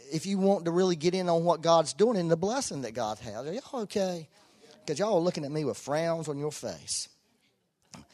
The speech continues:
But I believe God wants to break off that only little thing, okay?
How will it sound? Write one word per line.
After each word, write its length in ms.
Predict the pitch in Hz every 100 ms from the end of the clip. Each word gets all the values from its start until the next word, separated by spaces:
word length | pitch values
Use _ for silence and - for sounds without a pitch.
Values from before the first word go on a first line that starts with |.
| - - -
But 120 | 151
I 80 | 202
believe 260 | 220 208
God 240 | 170 202 196
wants 200 | 185 -
to 40 |
break 240 | 147 190
off 200 | 196 180
that 120 | 180 156
only 300 | 170 190 180
little 320 | 175 175 151
thing, 400 | - 113 90 87 113
okay? 580 | 113 156 156 165 156